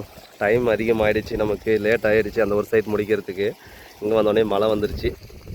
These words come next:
வண்டியெல்லாம் மூடி வச்சுட்டு, கண்ட்ரோலரை மூடி வச்சு தண்ணி ஓட்டிட்டு இருக்கோம். மழையிலையும் ஓடிட்டு இருக்கு.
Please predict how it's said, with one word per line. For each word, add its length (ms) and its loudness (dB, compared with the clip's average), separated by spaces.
வண்டியெல்லாம் 460 -2
மூடி 160 2
வச்சுட்டு, 320 -2
கண்ட்ரோலரை 380 2
மூடி 120 4
வச்சு 240 -4
தண்ணி 220 0
ஓட்டிட்டு 300 -4
இருக்கோம். 260 -8
மழையிலையும் 340 0
ஓடிட்டு 280 -4
இருக்கு. 200 -6